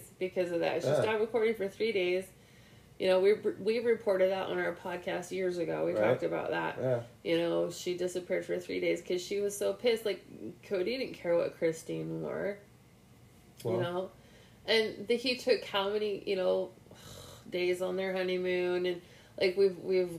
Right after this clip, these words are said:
Speaker 1: kinda beat this to a dead, you know,
Speaker 2: Yeah.
Speaker 1: beat the dead horse on this one, but, you know, like, he has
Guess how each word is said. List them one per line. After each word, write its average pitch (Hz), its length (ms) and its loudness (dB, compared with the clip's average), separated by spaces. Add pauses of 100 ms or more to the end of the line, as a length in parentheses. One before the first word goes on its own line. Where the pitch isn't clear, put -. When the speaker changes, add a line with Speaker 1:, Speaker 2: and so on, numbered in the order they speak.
(120)
Speaker 1:
kinda 175 240 -2
beat 170 200 -4
this 170 200 -4
to 170 80 2
a 165 60 2
dead, 160 380 -2
you 170 140 -4
know, 151 260 -6 (460)
Speaker 2:
Yeah. - 120 -2
Speaker 1:
beat - 180 -6
the 160 60 -4
dead 165 260 0
horse 175 320 2
on 147 100 -2
this 151 160 0
one, 160 140 0
but, 143 240 2 (280)
you 190 120 4
know, 170 220 8
like, 170 340 6
he 180 540 -2
has 196 200 0